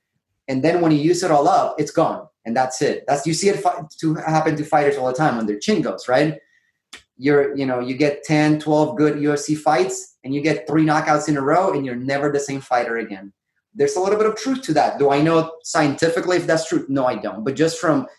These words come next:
observing fighters throughout the years, not just in M M A, but in boxing and <laughs> even some of my friends that I grew up, like, training with, you know, um, all it takes is one bad injury to set you back and you'll never be the same.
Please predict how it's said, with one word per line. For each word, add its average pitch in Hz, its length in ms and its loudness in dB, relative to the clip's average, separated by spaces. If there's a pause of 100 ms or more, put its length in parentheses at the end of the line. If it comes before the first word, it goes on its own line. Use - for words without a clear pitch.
(420)
observing 180 580 0
fighters 160 460 2
throughout 143 260 2
the 131 80 0
years, 143 280 2
not 156 180 2
just 208 180 0
in 196 240 -2
M 170 160 -2
M 156 100 4
A, 139 180 2
but 127 260 0
in 120 140 -6
boxing 147 640 0 (380)
and 123 440 -2
<laughs> - 100 -10
even 170 180 -4
some 202 140 -4
of 202 60 0
my 202 100 4
friends 214 300 0
that 165 100 2
I 135 80 2
grew 123 200 2
up, 117 120 0
like, 113 220 0 (220)
training 120 420 -2
with, 95 220 -4
you 120 120 -8
know, 151 340 0 (460)
um, 110 320 0 (460)
all 147 140 2
it 196 120 0
takes 214 220 2
is 151 160 -2
one 175 540 0 (440)
bad 151 400 0
injury 156 460 0
to 131 100 -10
set - 320 -2
you 175 80 -2
back 160 400 0
and 123 80 -8
you'll 127 100 -6
never 156 340 0
be 156 140 2
the 135 100 -4
same. - 460 -8